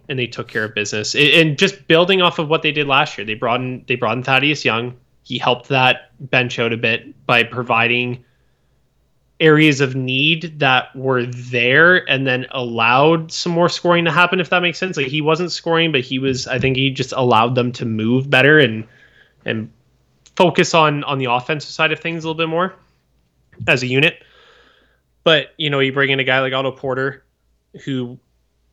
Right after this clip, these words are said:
if everyone's healthy, should be on the bench for this team. And that's just an amazing bench option for these guys. That bench unit looks a lot better than, than it did this time last year, right? And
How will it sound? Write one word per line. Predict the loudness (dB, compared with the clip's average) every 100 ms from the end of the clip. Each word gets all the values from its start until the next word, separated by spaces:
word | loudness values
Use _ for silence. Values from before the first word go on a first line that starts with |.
| -6
if | 2
everyone's | 2 2 0
healthy, | -2 -4 -6
should | -8 -6
be | -4
on | -4
the | -4
bench | -6 -8 -12 -18 _
for | 0
this | 0 0
team. | 0 0 0 -4 _ -2
And | 0
that's | 2 0
just | 0 -2
an | -2
amazing | -4 -4 -2 -2 -2 -4
bench | -2 -2 0
option | 0 0 -2 -4 -8 _ _ _ _ _ -8
for | 0
these | 2 2 4
guys. | 4 4 2 -4 _ _ _ _ _ _ _ _ _ _ _ _ _ 0
That | 2 4
bench | 2 4
unit | 2 2
looks | 2 0
a | -2
lot | -2 0
better | 0 0 0
than, | -4 -6
than | -6
it | -4
did | -6 -6
this | -6 -4
time | -2 -2
last | -4 -4
year, | -8 -10 _ _ _ _ _ -6
right? | -2 -2 -6 _ _ _ _ -2
And | 0 0 -2 -4 -8 -10